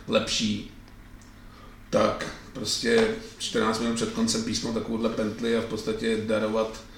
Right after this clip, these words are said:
Zlínu vítězství je prostě podle mě strašný ovlivnění toho zápasu a říkám, to už se opakuju a už to nechci řešit, no. Už bych byl nejradši, kdyby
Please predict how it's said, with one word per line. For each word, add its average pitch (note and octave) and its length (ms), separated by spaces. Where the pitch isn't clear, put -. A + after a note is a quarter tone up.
Zlínu A2+ 360
vítězství A2 520
je A2 120
prostě G#2+ 300
podle G2+ 220
mě G#2 140
strašný G#2+ 400
ovlivnění G2+ 360
toho G#2+ 140
zápasu G2 520
a F#2+ 100
říkám, A2+ 260
to G#2+ 80
už - 100
se A#2 60
opakuju G#2 480
a A#2 60
už A#2 160
to B2+ 100
nechci A#2 260
řešit, G2+ 400
no. F#2+ 140
Už G2 100
bych A2 100
byl A#2+ 120
nejradši, A#2 340
kdyby A#2 260